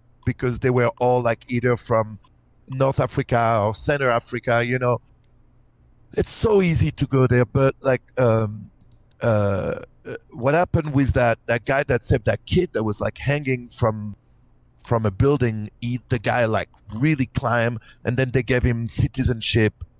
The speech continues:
and then he crea-, it created so much, like,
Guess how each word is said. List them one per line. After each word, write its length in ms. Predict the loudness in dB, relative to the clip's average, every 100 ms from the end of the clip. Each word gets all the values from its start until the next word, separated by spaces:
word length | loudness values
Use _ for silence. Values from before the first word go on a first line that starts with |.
| _ _ _ _ _ -6
and 120 | 0
then 140 | 0
he 80 | 0
crea-, 500 | -2 0 2 4 2 0
it 220 | -4 -4
created 480 | 0 2 4 2 2
so 580 | 2 2 2 2 4 2
much, 680 | 2 2 2 0 -8 -8 -12 -4
like, 200 | -2